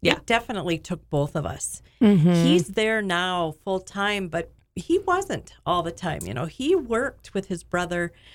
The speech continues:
Speaker 2: When his brother passed away, we kind of took a, a change.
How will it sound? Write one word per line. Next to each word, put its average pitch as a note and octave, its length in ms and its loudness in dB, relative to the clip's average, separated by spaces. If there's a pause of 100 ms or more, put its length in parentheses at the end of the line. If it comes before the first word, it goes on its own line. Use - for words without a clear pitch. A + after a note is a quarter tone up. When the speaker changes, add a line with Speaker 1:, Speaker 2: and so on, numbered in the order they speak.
(340)
Speaker 2:
When F#3+ 160 0
his G3 180 -2
brother G3+ 320 -4
passed G3+ 460 -4
away, F#3+ 320 2
we F#3+ 100 -6
kind A3 280 -4
of G#3+ 120 -8
took - 260 -8
a, F#3+ 200 -2 (180)
a G3 60 -2
change. G3+ 880 -4